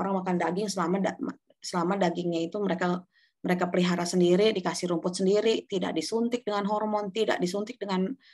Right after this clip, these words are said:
dengan antibiotik. Tapi sekarang yang terjadi adalah yang namanya, eh, produsen, eh,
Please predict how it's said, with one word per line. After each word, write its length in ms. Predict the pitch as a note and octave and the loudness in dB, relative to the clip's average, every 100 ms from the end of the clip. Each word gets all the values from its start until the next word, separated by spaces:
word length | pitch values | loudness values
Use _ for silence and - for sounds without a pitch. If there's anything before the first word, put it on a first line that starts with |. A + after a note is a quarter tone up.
| - - _ | -20 -20 _
dengan 320 | F#3 F3+ F3 F3 F3 F3 F#3 | 4 4 6 6 4 2 -2
antibiotik. 640 | F3+ F3+ F3+ F3+ F3 F3 | -2 -2 0 0 0 -2
Tapi 320 | F#3 F#3 D4+ - - _ _ _ | -2 2 2 2 -6 _ _ _
sekarang 560 | _ - - F#3+ A3+ C#4+ | _ -14 2 4 6 6
yang 80 | C4 | 6
terjadi 480 | G#3 F#3 E3 C4 A3+ | 4 2 2 2 0
adalah 320 | F3+ F3+ C#4+ - _ _ _ _ | 0 0 -2 -4 _ _ _ _
yang 240 | - G#3 G3 | -2 0 2
namanya, 720 | F#3+ F#3 B3+ D#4 A#3 A3 A3 G#3+ _ _ _ _ F#3 | 0 2 4 4 4 2 -4 -12 _ _ _ _ -2
eh, 120 | F3+ | 0
produsen, 720 | G3 G#3 G#3+ G#3 G#3+ G#3 G3+ - | 4 4 4 0 -2 -2 -6 -10
eh, 800 | - F#3 F#3 F#3 F3+ F3 F3 | -2 2 4 6 4 4 2